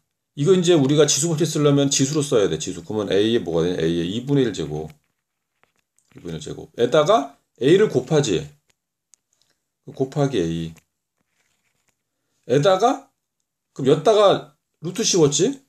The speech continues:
루트. 그러면 였다가 가로치고 이분의 일 제곱. 가로치고, 가로 안 치면 안 돼. 요, 요, 요게 전부 다 근호 안에 있으니까. 그 다음에 곱하기 또 A가 있네.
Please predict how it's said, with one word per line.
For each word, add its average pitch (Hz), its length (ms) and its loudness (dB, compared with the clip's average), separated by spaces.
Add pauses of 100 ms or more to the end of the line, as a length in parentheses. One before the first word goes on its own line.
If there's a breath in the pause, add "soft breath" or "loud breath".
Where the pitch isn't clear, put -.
(220)
루트. 139 380 -8 (100)
그러면 147 220 -2
였다가 170 580 2
가로치고 156 760 -2 (520)
이분의 139 400 0
일 135 100 2
제곱. 80 380 -6 (1600)
가로치고, - 400 -10
가로 127 220 2
안 107 80 0
치면 131 240 -2
안 82 140 -2
돼. 110 200 -2 (180 loud breath)
요, 123 80 -4
요, 131 460 0 (220)
요게 135 220 0
전부 117 260 -6
다 120 160 0
근호 113 240 -2
안에 104 120 0
있으니까. 90 540 -6 (1500 soft breath)
그 147 140 -6
다음에 196 420 2
곱하기 170 460 -2
또 135 120 0
A가 120 260 4
있네. 101 360 -2